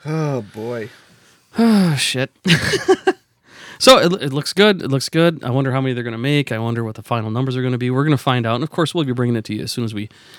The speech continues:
Speaker 2: we hear those. So
Speaker 1: Yeah, definitely.
Speaker 2: The Hot Rod Power Tour is going on.
Speaker 1: Yeah.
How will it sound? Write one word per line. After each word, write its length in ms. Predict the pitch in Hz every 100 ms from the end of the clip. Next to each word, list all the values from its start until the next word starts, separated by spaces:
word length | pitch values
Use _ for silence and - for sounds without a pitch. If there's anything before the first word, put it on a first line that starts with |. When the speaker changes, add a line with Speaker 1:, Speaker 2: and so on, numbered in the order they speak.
| _
Speaker 2:
we 60 | 117
hear 200 | 110 107
those. 240 | 101 113
So 120 | - 110
Speaker 1:
Yeah, 220 | 95 98 98
definitely. 500 | 95 101 95 127 - - - -
Speaker 2:
The 120 | - 165
Hot 200 | 240 262
Rod 240 | 208 208
Power 300 | - 180 196
Tour 380 | 143 - 117 110
is 180 | 113 110
going 300 | 120 104 98
on. 240 | 92 90 -
Speaker 1:
Yeah. 460 | 214 330 285 107